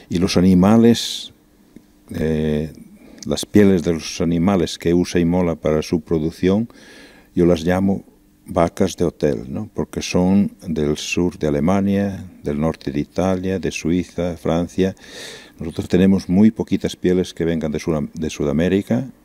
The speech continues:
y entonces es lo mejorito que hay en la piel. Hay un producto, un kit de limpieza, hay que, eh, tra-, hacerlo dos veces al año, y entonces los sofás y sillones de Imola,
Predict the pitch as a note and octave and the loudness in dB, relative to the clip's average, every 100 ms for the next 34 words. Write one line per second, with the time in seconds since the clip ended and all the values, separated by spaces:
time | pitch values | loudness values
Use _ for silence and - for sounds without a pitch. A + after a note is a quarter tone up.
0 | _ - D#2 D#2 - F2+ F#2 F#2+ F#2 - | _ -6 -6 -6 -2 -2 0 -4 -4 -8
1 | - _ - D#2+ - E2+ E2 - E2+ G#2 | -12 _ -10 -10 -6 -2 -2 -2 -2 -2
2 | A2+ - - E2+ E2 - E2+ E2+ D#2+ D2 | -2 -6 -6 -4 -4 -6 -4 -2 -2 -4
3 | - C2+ A1 - _ _ _ _ _ - | -4 -6 -6 -12 _ _ _ _ _ -14
4 | C#2+ - D#2+ G2 - D#2+ - C3+ - - | -14 -4 0 0 0 -6 0 0 0 -12
5 | _ - C#2+ D2+ - - - D3+ - - | _ -8 -4 -2 0 -2 -2 -8 -8 -20
6 | - - - D2 D#2 D2+ - E2 - - | -20 -20 -18 -6 -4 -4 -6 -8 -8 -20
7 | _ - D2 D2 C#2+ - C2+ C2+ C2 - | _ -10 -8 -6 -8 -10 -10 -8 -12 -18
8 | - - F2 E2 D#2 - E2 - - E2 | -14 -6 -2 0 -2 -4 -4 -4 -2 0
9 | G2 C3 C#3+ E3+ _ _ - - _ D2 | 2 0 -4 -8 _ _ -20 -20 _ -12
10 | - F2+ G#2 - - _ _ _ _ - | -4 -2 -2 -8 -12 _ _ _ _ -8
11 | E2 D2+ - D#2+ - F#2 F2+ - D#2+ D#2 | -4 -4 -4 -6 -2 -2 -2 -6 -4 -2
12 | E2+ E2 D#2+ E2 G#2 A#2+ C3+ | -2 -2 -2 -2 -2 -2 -6